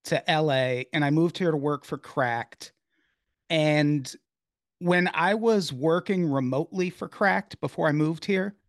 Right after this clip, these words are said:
man, the camaraderie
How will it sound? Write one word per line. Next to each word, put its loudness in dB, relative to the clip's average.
man, 0
the -10
camaraderie 2